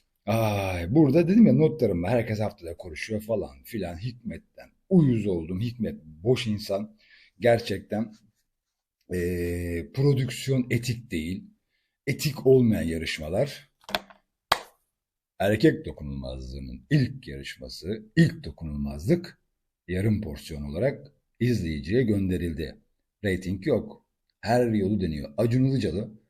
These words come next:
sevgili Acun Ilıcalı bütün tuşlara basmış. Nasıl yaparız? İzleyiciyi nasıl heyecanlandırırız? İzleyiciyi Survivor'da nasıl tutarız diye artık geceli gündüzü çalışıyorlar. Çünkü, e,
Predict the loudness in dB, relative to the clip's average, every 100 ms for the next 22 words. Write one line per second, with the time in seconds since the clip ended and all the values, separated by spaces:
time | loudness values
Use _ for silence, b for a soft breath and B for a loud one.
0 | _ _ -4 -2 2 2 0 -4 -10 -12
1 | -8 -6 -6 -6 -6 -6 -10 -10 -8 -6
2 | -8 -12 _ -16 -16 _ _ _ _ 2
3 | 2 2 -2 -2 -6 -4 -6 -12 _ _
4 | _ -2 0 2 2 2 2 2 2 2
5 | 2 0 -2 -2 -4 -8 -12 -14 -16 -18
6 | -8 -8 -8 b b -2 0 2 2 0
7 | 0 -2 -2 -2 -2 2 2 4 2 0
8 | -2 0 0 -4 -6 -8 -8 -10 -2 -2
9 | -2 -8 b -10 -8 -8 -12 -18 _ _
10 | _ -6 -4 0 4 4 4 2 -2 -2
11 | -2 -4 -4 -4 -4 -4 -6 -8 -6 -6
12 | -6 B B B B -8